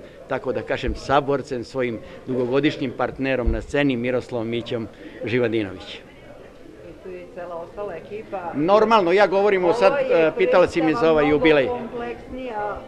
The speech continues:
Speaker 2: u odnosu
Speaker 1: Ovo je,
Speaker 2: na
Speaker 1: ovo je pre
Speaker 2: prethodnu,
Speaker 1: svega,
Speaker 2: tako
Speaker 1: e, ovo je
Speaker 2: da.
Speaker 1: pre svega, mogu, ovaj, da kažem,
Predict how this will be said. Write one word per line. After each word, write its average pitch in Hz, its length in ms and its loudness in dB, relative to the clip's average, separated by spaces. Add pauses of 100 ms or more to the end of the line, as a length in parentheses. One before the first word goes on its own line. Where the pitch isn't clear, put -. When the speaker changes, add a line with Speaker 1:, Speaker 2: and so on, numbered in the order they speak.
(260)
Speaker 2:
u 214 40 -6
odnosu - 260 0
Speaker 1:
Ovo 220 120 8
je, 226 80 4
Speaker 2:
na 214 80 -2
Speaker 1:
ovo 208 140 6
je 226 80 6
pre 226 80 -4
Speaker 2:
prethodnu, 208 280 0
Speaker 1:
svega, 175 260 4
Speaker 2:
tako 147 180 0
Speaker 1:
e, 143 60 2
ovo 175 200 4
je 214 40 2
Speaker 2:
da. 214 60 -6
Speaker 1:
pre 202 160 -2
svega, 175 320 -2
mogu, 147 420 -2
ovaj, 123 420 0
da 120 160 -4
kažem, 143 420 -2